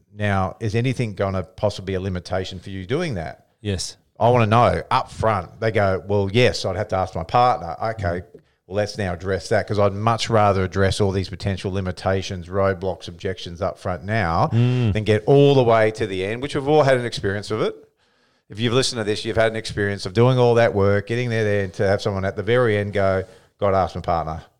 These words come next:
Speaker 1: I'll
Speaker 2: Mm.
Speaker 1: have to think about it."
Speaker 2: Yep.
Speaker 1: All that stuff. You're better addressing this stuff up front. Does it mean you're not gonna have some kind of questions or objections at the end? No, but you wanna have all these things sorted up front.
Speaker 2: So critical. And what's happening with this initial, uh,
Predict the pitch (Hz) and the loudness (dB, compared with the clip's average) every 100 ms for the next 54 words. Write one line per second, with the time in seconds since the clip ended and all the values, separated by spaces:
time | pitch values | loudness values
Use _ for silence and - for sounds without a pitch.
0 | - 113 98 98 - 95 90 85 82 80 | -6 0 2 2 -2 -6 -6 -2 -2 -4
1 | 78 _ _ 101 101 - _ _ - 110 | -8 _ _ -6 -4 -6 _ _ -2 2
2 | 98 87 - 87 - 104 92 104 101 92 | 2 0 0 -2 -2 -10 -6 -4 -2 -2
3 | 95 92 92 87 - 92 85 - - 92 | -4 -4 -6 -8 -2 -2 -2 -4 -2 -2
4 | - - 85 - 139 135 117 120 117 110 | 0 -2 0 2 4 2 0 0 0 0
5 | 107 113 98 104 101 110 98 - 98 95 | 0 0 0 -2 0 0 -2 0 0 0
6 | 87 85 - - _ _ _ - 98 98 | -2 -8 -12 -20 _ _ _ 2 2 2
7 | 101 90 87 98 95 90 95 143 147 - | -2 -2 -2 -2 -4 -4 -4 -4 -8 -20
8 | - - _ - - - 90 95 104 113 | -20 -20 _ -8 -4 -2 0 0 2 2
9 | 98 104 98 95 90 98 85 - 101 90 | 2 2 2 0 -2 -2 -4 -2 -2 0
10 | 82 - 101 87 - - - _ _ _ | -4 -2 -4 -4 -12 -20 -20 _ _ _
11 | _ - - - 143 123 123 127 120 110 | _ -20 -6 2 2 4 2 2 2 2
12 | 117 160 175 151 - 123 107 104 104 98 | 4 2 4 2 4 2 2 2 2 0
13 | - 110 113 - 120 104 95 - - - | 0 2 2 4 4 2 0 -4 -12 -8